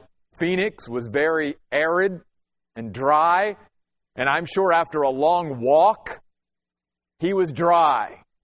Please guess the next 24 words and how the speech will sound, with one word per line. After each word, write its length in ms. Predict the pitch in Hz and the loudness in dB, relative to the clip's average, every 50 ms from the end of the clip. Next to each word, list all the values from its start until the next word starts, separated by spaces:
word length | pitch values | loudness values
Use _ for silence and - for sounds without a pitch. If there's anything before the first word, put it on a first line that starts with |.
| _ _ _ _ _ _ _ _ _ - | _ _ _ _ _ _ _ _ _ -10
and 140 | 123 120 | -8 -6
he 140 | 127 135 135 | -4 -4 -4
wanted 520 | 123 127 139 151 160 156 160 156 143 151 - _ _ _ _ | -2 0 2 2 2 2 0 -2 -2 -6 -10 _ _ _ _
a 60 | - 117 | -8 -8
drink 600 | 104 95 113 131 135 131 131 135 - - - - _ _ _ _ _ _ _ _ - | -6 -4 -2 -2 -2 -2 -4 -8 -12 -18 -20 -20 _ _ _ _ _ _ _ _ -4
of 140 | 120 113 107 | -4 -4 -2
water. 480 | 110 113 110 104 98 92 85 85 - - _ _ _ - - _ _ _ _ _ _ _ _ - - - | 0 2 2 2 2 0 -4 -8 -12 -16 _ _ _ -20 -20 _ _ _ _ _ _ _ _ -20 -20 -8
So 140 | - - 196 | -2 0 2
the 100 | 185 196 | 2 2
Samaritan 760 | 185 - 208 190 190 202 233 254 269 269 269 - 254 233 226 | 2 0 0 0 0 2 2 4 4 4 4 2 0 -2 2
woman 460 | 214 220 233 220 190 147 120 107 107 107 - | 2 4 4 4 4 0 -2 -6 -8 -10 -4
came 640 | - 185 202 214 220 214 214 214 214 214 196 - - _ _ _ | -2 -2 0 0 0 -2 -2 -4 -6 -6 -10 -12 -16 _ _ _
to 100 | - 185 | -4 -4
draw 520 | 156 135 127 165 175 175 170 151 139 127 - | -4 -2 0 4 4 6 6 6 4 2 -2
water. 540 | - 123 127 117 107 104 98 98 95 - - _ _ _ _ _ _ _ _ _ _ _ - - - | -4 0 2 2 2 2 0 -2 -8 -10 -14 _ _ _ _ _ _ _ _ _ _ _ -20 -6 -2
And 220 | 180 185 196 175 | 0 0 0 0
Jesus 480 | 131 208 262 285 226 180 233 214 - - | -2 -2 -2 -2 -2 -2 -4 -4 0 0
says 220 | 240 247 233 - | 2 2 2 0
to 100 | - 190 | 0 2
her, 300 | 165 151 147 135 120 - _ 135 131 | 2 2 2 0 -2 -6 _ -12 -8
"Give 320 | 131 185 226 247 247 247 233 196 170 160 _ _ _ _ _ _ | -4 0 2 4 4 4 2 -2 -8 -16 _ _ _ _ _ _
me 520 | 139 156 185 190 190 190 190 190 170 - _ _ _ _ | -4 -2 0 0 2 0 0 -2 -4 -10 _ _ _ _
some 280 | - - - 170 151 139 | -10 -6 -4 -4 -2 -2
water 580 | 139 151 160 156 147 131 120 117 113 113 110 | 2 2 4 4 4 2 2 0 -2 -2 -4